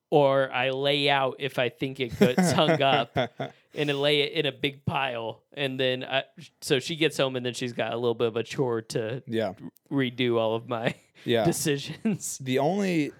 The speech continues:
Speaker 2: so we hang all of our shirts.
Speaker 1: Yeah.
Speaker 2: Like, we don't fold any shirts. Mercedes folds shirts that she, like, wears to bed,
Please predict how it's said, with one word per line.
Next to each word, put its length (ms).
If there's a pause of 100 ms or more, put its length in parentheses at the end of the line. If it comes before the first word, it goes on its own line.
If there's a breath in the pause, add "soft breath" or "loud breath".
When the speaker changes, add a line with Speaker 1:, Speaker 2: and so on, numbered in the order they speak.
(140)
Speaker 2:
so 440 (640)
we 180
hang 320
all 300
of 100
our 120
shirts. 460 (480 soft breath)
Speaker 1:
Yeah. 280
Speaker 2:
Like, 120
we 80
don't 180
fold 340
any 160
shirts. 440 (440 soft breath)
Mercedes 420
folds 260
shirts 280
that 100
she, 140
like, 100
wears 220
to 80
bed, 320